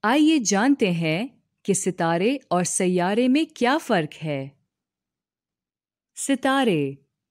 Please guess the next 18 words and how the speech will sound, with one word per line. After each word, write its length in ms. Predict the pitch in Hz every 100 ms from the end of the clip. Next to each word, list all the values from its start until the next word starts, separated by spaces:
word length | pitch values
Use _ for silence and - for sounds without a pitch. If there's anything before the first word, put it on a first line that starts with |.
| _ _ _ _ _ _ _ _ -
रात 360 | 185 233 311 -
को 140 | 311
हमें 340 | 247 240 247 -
आसमान 600 | 185 185 - 202 220 269
पर 220 | 254 240
बहुत 460 | 220 185 202 269 294
से 220 | - 247
चमकते 580 | 247 - 208 214 - 294
सितारे 500 | 277 208 170 160 196
नजर 380 | 208 214 220 240
आते 400 | - 165 - 160
हैं। 480 | 160 147 135 - _ _ _ _ _ -
सितारों 480 | 247 247 240 302
की 160 | 294 302
अपनी 420 | - 220 262 294
रोशनी 400 | 214 165 - 180
होती 340 | 170 156 156 147
है। 340 | 143 135